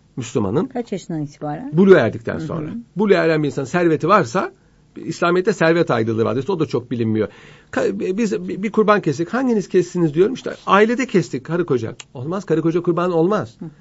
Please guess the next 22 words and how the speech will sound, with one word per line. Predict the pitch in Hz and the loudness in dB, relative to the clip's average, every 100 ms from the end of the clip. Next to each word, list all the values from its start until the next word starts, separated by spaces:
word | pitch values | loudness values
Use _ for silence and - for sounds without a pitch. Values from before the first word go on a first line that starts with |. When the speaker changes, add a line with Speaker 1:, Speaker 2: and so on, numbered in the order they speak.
| 180 - - | -20 -2 4
Speaker 1:
Ya | 214 | 4
karının | 185 175 175 | 6 4 4
kurbanı | 165 151 147 | 2 2 2
vardır | 143 180 | 2 0
ya | 247 240 | -2 2
kocanın | 208 214 240 | 4 4 4
kurbanı | 196 151 139 | 4 4 2
Speaker 2:
Kim | 117 | 2
Speaker 1:
vardır. | 240 208 | 2 4
Speaker 2:
zengin? | 190 180 | 2 2
Speaker 1:
İkisi | 208 247 | 2 2
zenginse | 190 175 170 202 | 4 4 4 0
iki | 277 269 | 0 2
tane | 233 180 | 2 2
kesecekler. | - 123 131 113 113 - - | 2 0 0 -4 -6 -8 -6
İkisi | 233 254 | -2 0
de | 262 | 4
zengin | 214 196 180 | 4 6 6
değilse | 165 165 403 | 6 4 2
kesmek | 330 220 233 | -2 0 2
zorunda | 165 165 202 247 | 2 2 2 0
değiller. | 247 226 156 | 0 -2 -2